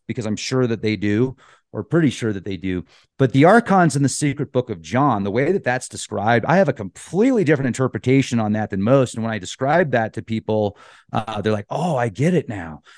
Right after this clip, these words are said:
So Yaldabaoth is the chief archon, right? The, the, um, the, the greatest archon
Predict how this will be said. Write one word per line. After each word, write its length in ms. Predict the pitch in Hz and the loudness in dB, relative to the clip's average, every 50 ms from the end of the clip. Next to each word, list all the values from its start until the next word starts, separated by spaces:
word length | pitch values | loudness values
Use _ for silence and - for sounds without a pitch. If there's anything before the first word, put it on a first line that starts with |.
| _ _ | _ _
So 400 | - - 196 185 170 160 127 - _ _ _ _ | 0 4 6 8 8 6 4 0 _ _ _ _
Yaldabaoth 760 | 127 160 185 208 196 202 147 - 160 147 139 135 135 135 127 - | 4 6 6 8 6 4 4 6 6 6 6 6 6 4 4 2
is 140 | 135 110 | -2 -2
the 80 | - 117 | -2 -6
chief 340 | - - - 151 147 127 - | -8 -6 -4 -2 -2 0 0
archon, 420 | 127 113 107 101 - 104 90 85 | 0 -2 -2 -2 -6 -8 -8 -8
right? 340 | 87 90 95 98 104 104 - | -8 -6 -4 -2 -2 -2 -2
The, 320 | - 107 104 101 101 101 85 | -2 0 0 0 0 -2 -6
the, 440 | 101 101 113 110 107 104 101 101 101 - | -2 0 0 2 2 0 0 -2 -2 -4
um, 520 | 107 104 101 98 95 90 82 92 92 92 - | -4 -4 -4 -4 -6 -6 -8 -8 -8 -8 -8
the, 180 | - 107 - 90 95 95 - _ _ _ _ _ | -10 -12 -12 -12 -14 -16 -18 _ _ _ _ _
the 80 | _ 139 | _ -2
greatest 580 | 104 - 123 123 151 156 165 156 160 139 - 147 | 0 2 2 4 6 6 6 6 4 2 2 2
archon 680 | 127 127 123 - - 127 120 113 110 110 110 107 104 | 2 2 2 2 0 0 0 0 0 0 0 -2 -4